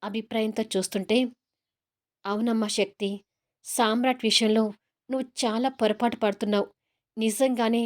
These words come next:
నా కొడుకు అంత దుర్మార్గానికి తెగించేవాడు కాదమ్మా,"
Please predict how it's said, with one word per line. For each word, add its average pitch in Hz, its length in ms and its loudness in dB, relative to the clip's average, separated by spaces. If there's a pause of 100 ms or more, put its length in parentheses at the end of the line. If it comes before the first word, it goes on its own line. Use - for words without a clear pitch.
(420)
నా 233 120 -2
కొడుకు 214 420 2 (340)
అంత 240 280 -2
దుర్మార్గానికి 208 840 2
తెగించేవాడు 226 680 0
కాదమ్మా," 196 520 0